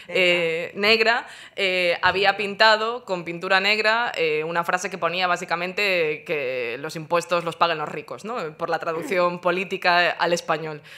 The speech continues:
Speaker 2: Entonces, eh, bueno, ella consigue, y además lo reivindica de esa manera desde sus redes sociales, es decir, eh, cualquier lugar es válido para comunicar, ¿no? Y,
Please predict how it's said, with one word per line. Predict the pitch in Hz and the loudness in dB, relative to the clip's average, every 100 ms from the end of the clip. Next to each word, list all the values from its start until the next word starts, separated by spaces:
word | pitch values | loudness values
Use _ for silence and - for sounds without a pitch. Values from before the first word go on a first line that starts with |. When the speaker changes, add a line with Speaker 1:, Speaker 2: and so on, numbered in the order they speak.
| - - - | -20 -16 -8
Speaker 2:
Entonces, | 190 208 226 247 - - | -2 0 2 2 -2 -2
eh, | 214 202 190 180 | 2 4 4 2
bueno, | 208 185 - | 2 0 -4
ella | - 185 185 190 | -4 2 4 4
consigue, | 190 180 175 240 214 - | 2 0 -2 -4 -4 -4
y | - | -2
además | 151 170 175 | -2 0 0
lo | |
reivindica | 170 160 175 190 | -2 -4 -4 0
de | 185 | 0
esa | 190 | 0
manera | 185 214 | -2 -2
desde | 185 240 | -4 -6
sus | 160 | -6
redes | 165 165 | -4 -4
sociales, | 180 175 196 214 | -4 0 0 0
es | 180 | -4
decir, | 185 151 - - - - | -6 -8 -10 -20 -20 -2
eh, | 185 180 170 165 156 156 | 2 4 2 0 -4 2
cualquier | 190 180 254 254 | 4 6 4 2
lugar | 226 190 190 | 2 4 4
es | 165 | 2
válido | 170 160 151 | -2 -2 -4
para | 147 | -6
comunicar, | 143 143 139 139 127 170 | -8 -12 -12 -10 -12 -12
¿no? | 208 - - - | -14 -16 -20 -20
Y, | - 185 175 175 170 175 | -10 -6 -6 -6 -8 -10